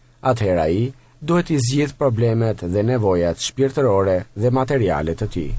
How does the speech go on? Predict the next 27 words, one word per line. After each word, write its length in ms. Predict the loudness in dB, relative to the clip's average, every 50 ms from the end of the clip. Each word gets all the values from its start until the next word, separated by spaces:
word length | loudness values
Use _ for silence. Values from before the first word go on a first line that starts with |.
| -6 -6 -6 -6 -4 -4 -4 -4 -4 -6 -8 -10 -10 -12 -14 -18 -18 -20 -20 -8 -2 0
Është 300 | 0 0 0 0 0 0
e 20 |
natyrshme 720 | 0 0 0 0 0 0 2 0 0 0 0 0 0 0
që 160 | 0 -2 -2 -2
në 80 | -2 -2 0
qoftë 380 | 0 0 0 0 -2 -2 -2
se 60 | 0 0 0
njeriu 440 | 0 0 0 0 0 0 -2 -2 -4 -6 -12 _ _ -4
i 80 | -4
kushton 460 | -4 -2 -4 -4 -2 -2 0 0 0 0
rëndësi 420 | 0 -2 -2 -2 -2 -2 0 -2 -2 -2 -4
vetëm 480 | -2 0 0 0 0 -2 -4 -4 -4 -4
zhvillimit 640 | -4 -4 -2 -2 0 0 0 -2 -2 -4 -6 -6 -4
material 640 | -2 0 0 0 2 2 2 2 2 0 -2 -4 -8 -16 -20 _ _ _ _ _ _ _
dhe 260 | -4 0 2 2 4 4 2 2
më 140 | 2 2 2
njanon 400 | 2 2 2 2 2 2 2 0
zhvillimin 560 | 0 -2 -2 -2 0 0 0 0 0 0 -2
shpirtëror, 640 | -4 -4 -4 -4 -2 0 2 2 2 2 2 0 0 -4 -10 _ _ _ _ _ _ _ -2
atëherë 420 | -2 -2 0 0 0 0 0 0
në 100 | -2 -2
çdo 200 | -4 -2 -2 0
shoqëri 440 | 0 0 0 0 0 0 0 0 -2 -4 -6 -10 _ _ _ _ -6
do 120 | -4 -4 -2
të 100 | -2 -4 -4 -2
ketë 320 | -2 -2 -2 -2 -4 -2 -2
një 100 | -2